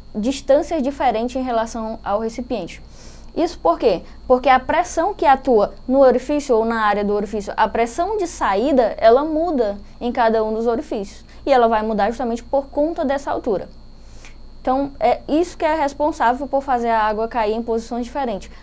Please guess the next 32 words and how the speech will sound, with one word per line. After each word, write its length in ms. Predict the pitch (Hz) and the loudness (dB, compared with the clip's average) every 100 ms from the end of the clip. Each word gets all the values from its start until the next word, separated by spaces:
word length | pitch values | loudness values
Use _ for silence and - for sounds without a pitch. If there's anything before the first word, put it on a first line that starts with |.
| - | -2
Tu 80 | |
verifica 440 | 233 247 262 330 359 | 6 8 6 0 0
que 240 | 311 240 - - | 2 0 -2 2
é 120 | 240 | 6
o 40 | 277 | 8
mesmo 320 | 262 285 349 330 | 8 6 4 0
material, 580 | 320 320 330 285 202 | 0 2 4 6 6
então 360 | 202 202 214 214 - - | 4 4 4 2 -6 -2
não 280 | 226 240 233 | 4 4 4
mudou 280 | 233 214 214 | 4 4 4
densidade. 720 | 214 254 330 240 202 208 254 - - | 2 0 2 2 2 0 -4 -8 -8
Tu 100 | 269 | 2
verifica 380 | 247 233 254 247 | 4 4 2 4
que 80 | 254 | 6
ele 160 | 240 | 6
não 140 | 226 277 | 4 2
foi 160 | 330 | 2
levado 340 | 285 254 214 214 | 2 2 2 2
pra 200 | 240 220 | 2 2
um 120 | 220 | 4
outro 260 | 240 285 | 2 2
local, 480 | 285 285 269 175 165 - | -2 -2 0 0 0 -2
ou 120 | 214 | -2
seja, 300 | 208 214 202 | 0 -2 0
ele 140 | 202 | -2
não 120 | 220 | -2
está 200 | 339 - | -4 -4
submetido 720 | - 254 254 240 240 233 208 - | -4 0 0 0 0 0 -2 -2
a 100 | 202 | -4
uma 140 | 208 | -4
gravidade 560 | 202 190 190 190 185 185 | -2 -2 -2 -4 -4 -6
diferente, 480 | 202 285 277 320 | -8 -6 -6 -8